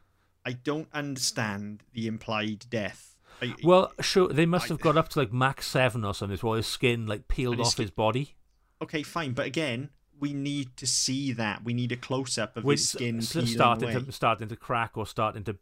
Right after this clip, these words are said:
Speaker 2: know, to peel away. We need
Speaker 1: Come
Speaker 2: something
Speaker 1: on,
Speaker 2: on
Speaker 1: again,
Speaker 2: it.
Speaker 1: the type of film this is and the practical effects they're using.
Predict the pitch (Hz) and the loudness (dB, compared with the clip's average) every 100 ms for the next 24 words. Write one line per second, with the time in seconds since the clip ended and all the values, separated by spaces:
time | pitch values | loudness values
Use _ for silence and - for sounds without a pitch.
0 | - 104 - - 110 110 127 101 107 117 | -6 -6 -6 -6 -4 -2 -2 -2 -4 -4
1 | 127 - 117 208 104 87 85 160 - - | -6 -4 -4 -2 -4 -4 -4 -6 -8 -12
2 | 156 - 180 180 170 - 156 143 135 127 | -10 -6 -6 -6 -8 -8 -6 -4 -6 -4
3 | 127 127 110 101 117 120 - - 123 123 | -2 -2 -4 -4 -4 -4 -4 -6 -6 -6
4 | 143 131 - 123 123 117 - 117 110 117 | -8 -10 -10 -8 -6 -6 -6 -8 -4 -4
5 | 120 - - 87 | -4 -6 -12 -20